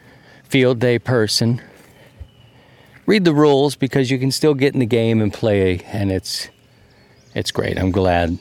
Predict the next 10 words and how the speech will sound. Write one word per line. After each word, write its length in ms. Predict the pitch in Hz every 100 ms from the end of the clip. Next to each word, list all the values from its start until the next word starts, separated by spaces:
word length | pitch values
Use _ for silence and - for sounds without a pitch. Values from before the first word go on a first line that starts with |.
| - -
field 240 | 98 87
day 180 | 90 85
continues 720 | 98 92 107 92 92 90 - -
at 140 | 107 -
the 80 | 101
national 540 | 107 123 123 135 131
level. 400 | 123 127 127 127 - _ _ _ _ _ _ _ _ _ _ _ - - - - - - _ _ _ -
You 180 | 147 139
know, 100 | 139
Aries, 680 | 139 151 135 113 - -